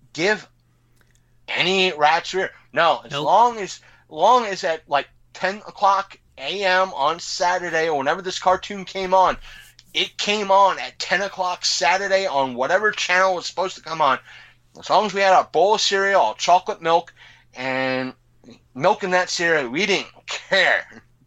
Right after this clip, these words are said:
Speaker 1: <laughs> That was our
Speaker 2: Yeah.
Speaker 1: Saturday.
Speaker 2: Oh,
Speaker 1: Um,
Speaker 2: man. But yeah, no, you go back in as an adult and you're like,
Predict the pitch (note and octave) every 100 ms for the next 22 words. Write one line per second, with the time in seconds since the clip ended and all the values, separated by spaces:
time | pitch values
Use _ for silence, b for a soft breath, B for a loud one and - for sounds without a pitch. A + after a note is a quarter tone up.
0 | _ b b b _ C#3 - _ b b
1 | - D3+ F3+ F3 E3 D3+ C#3 - A#2+ C3
2 | B2 G2 F2+ _ b b b - C#3 C#3
3 | B2+ B2 B2+ B2+ B2+ C3 C3 C3 C#3 D3+
4 | G#3+ G#3+ G#3 G3+ G3 D#3+ D3+ G#3 D#3 D3+
5 | D3 C#3 C3+